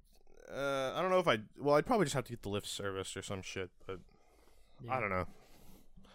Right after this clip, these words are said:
Speaker 1: Plus, like, uh, you know, if you buy a good tire machine, bro, th-, those things will last you forever.
Speaker 2: I know my friend fucking Travis. I don't know
Speaker 1: Yeah.
Speaker 2: if you met him.
Speaker 1: Yeah, yeah, yeah.
Speaker 2: Yeah, dude, he could find that shit for that,
Speaker 1: Oh, I bet.
Speaker 2: for that shit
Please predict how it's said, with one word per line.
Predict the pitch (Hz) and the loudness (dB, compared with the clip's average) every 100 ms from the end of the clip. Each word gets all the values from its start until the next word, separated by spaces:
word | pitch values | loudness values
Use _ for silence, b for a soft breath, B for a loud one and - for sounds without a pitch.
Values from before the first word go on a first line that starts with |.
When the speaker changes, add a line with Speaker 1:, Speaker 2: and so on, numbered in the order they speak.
| B B B B B B | B B B B B B
Speaker 1:
Plus, | 202 214 | 8 8
like, | 196 170 151 139 | 10 10 8 4
uh, | 123 117 - | 4 4 2
you | 156 | 2
know, | 135 123 | 2 2
if | 117 | -2
you | 185 | -4
buy | 190 175 | -2 -2
a | |
good | 127 127 | -2 -6
tire | 127 117 | -4 -6
machine, | 120 - 120 | -6 -10 -10
bro, | 117 110 | -8 -8
th-, | 127 | -8
those | 135 | -10
things | 135 104 | -8 -10
will | 90 | -10
last | 87 87 98 | -10 -10 -10
you | |
forever. | - 92 92 92 92 - | -10 -8 -8 -6 -8 -2
Speaker 2:
I | 156 190 | 2 4
know | 202 196 185 165 - | 4 4 2 -2 -4
my | 147 156 | 0 0
friend | 160 180 165 156 143 | 2 2 2 0 -2
fucking | 156 147 - 143 135 127 123 120 - - - | -2 0 0 -2 -4 -6 -4 0 0 -2 -2
Travis. | - 143 156 190 - - - | 4 6 6 0 -4 -8 -6
I | 143 | 0
don't | 180 | 4
know | 185 | 6
Speaker 1:
Yeah. | 170 | 4
Speaker 2:
if | 170 | 4
you | 160 | 4
met | 151 160 | 4 4
him. | 208 220 | 0 2
Speaker 1:
Yeah, | 160 147 | 6 8
yeah, | 123 | 8
yeah. | 92 - | 4 0
Speaker 2:
Yeah, | 151 131 127 | 0 0 2
dude, | 160 | 0
he | 139 185 | 2 2
could | 226 180 | 2 4
find | 180 180 | 4 4
that | 180 | 2
shit | - 196 | 2 0
for | - 139 131 120 - - - - - - | 0 -6 -6 -12 -20 -14 -14 -14 -20 -6
that, | 127 | 2
Speaker 1:
Oh, | 240 | 8
I | 208 185 | 8 8
bet. | 156 165 107 - | 6 6 4 4
Speaker 2:
for | 165 | 8
that | 170 170 | 8 8
shit | 185 175 | 6 6